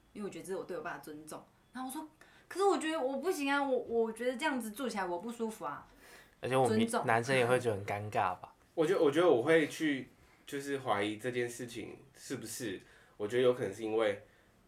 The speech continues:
Speaker 3: 那个女生只是不情愿而已，她没有去讲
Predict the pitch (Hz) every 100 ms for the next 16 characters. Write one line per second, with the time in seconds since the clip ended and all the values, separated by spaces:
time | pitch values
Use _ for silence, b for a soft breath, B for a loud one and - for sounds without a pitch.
0 | _ _ - 143 143 117 98 113 110 -
1 | - 110 117 - 92 98 90 92 95 -
2 | - 135 120 113 98 - _ - - 147
3 | -